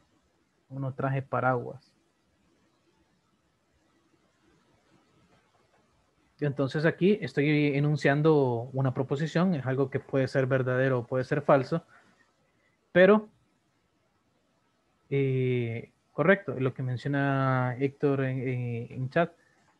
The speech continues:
la y en este caso sería el enlace entre las dos proposiciones.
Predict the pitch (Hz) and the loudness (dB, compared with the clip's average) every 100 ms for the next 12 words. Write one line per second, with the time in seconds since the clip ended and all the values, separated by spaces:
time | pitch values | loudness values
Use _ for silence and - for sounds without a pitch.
0 | - 123 123 170 196 139 135 151 - 143 | -6 -4 0 2 2 0 -2 0 2 2
1 | - - 131 131 170 185 _ _ _ _ | 0 -2 -2 2 0 0 _ _ _ _
2 | - 135 127 127 143 170 160 151 127 120 | -6 -4 0 2 2 2 -2 0 -2 -2
3 | 131 139 131 120 123 180 160 127 | -4 -6 -8 -8 -4 -2 -2 -4